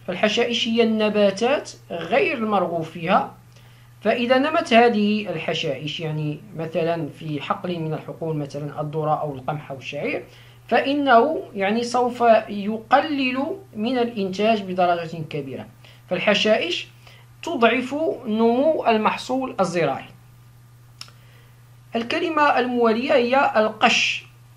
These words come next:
القش يتكون من السيقان الجافة كما تلاحظون في الصورة، الم-، السيقان الجافة من المحاصيل الزراعية. الكلمة الثالثة وهي الفطريات.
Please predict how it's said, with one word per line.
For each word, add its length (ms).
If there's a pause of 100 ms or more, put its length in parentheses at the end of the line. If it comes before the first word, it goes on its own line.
(360)
القش 400
يتكون 960
من 220
السيقان 880
الجافة 760 (360)
كما 200
تلاحظون 600
في 80
الصورة، 500 (640)
الم-، 500
السيقان 520
الجافة 500
من 180
المحاصيل 840
الزراعية. 680 (1160)
الكلمة 400
الثالثة 600
وهي 300
الفطريات. 720